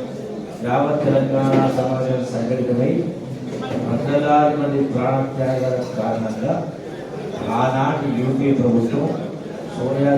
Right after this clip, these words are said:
గాంధీ గారి నాయకత్వాన తెలంగాణ రాష్ట్రాన్ని సాధించుకుంటే,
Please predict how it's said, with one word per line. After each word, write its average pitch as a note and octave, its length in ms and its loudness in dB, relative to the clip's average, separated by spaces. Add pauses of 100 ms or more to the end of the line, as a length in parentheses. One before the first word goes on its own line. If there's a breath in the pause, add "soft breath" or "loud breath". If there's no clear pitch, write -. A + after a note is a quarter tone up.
గాంధీ B2+ 340 4
గారి B2 260 4
నాయకత్వాన A#2+ 600 2 (600)
తెలంగాణ C3 420 4 (120)
రాష్ట్రాన్ని - 480 0
సాధించుకుంటే, - 640 -2